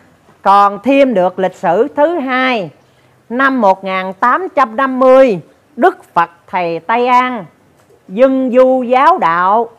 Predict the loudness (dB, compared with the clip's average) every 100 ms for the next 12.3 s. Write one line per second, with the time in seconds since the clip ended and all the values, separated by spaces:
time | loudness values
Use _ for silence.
0 | _ -4 0 2 0 -2 -2 -6 0 2
1 | 2 2 -2 2 2 2 0 -4 -12 -20
2 | -4 -2 0 -2 0 0 -2 -6 -6 -2
3 | -2 -2 -4 -6 -4 0 2 2 0 -2
4 | -4 -4 -2 0 -2 -6 _ _ -6 -2
5 | 0 0 0 0 0 -2 -2 -2 -2 0
6 | 2 2 2 4 2 0 -6 _ _ 0
7 | 2 2 0 -2 -2 -4 -6 -2 2 4
8 | 2 0 -8 _ _ -2 2 2 2 0
9 | 0 2 4 4 2 -6 _ _ _ 2
10 | 2 2 -2 -2 -2 -4 -2 0 -2 -2
11 | -4 -2 -2 -2 -4 -2 -2 -2 0 0
12 | 0 0 -6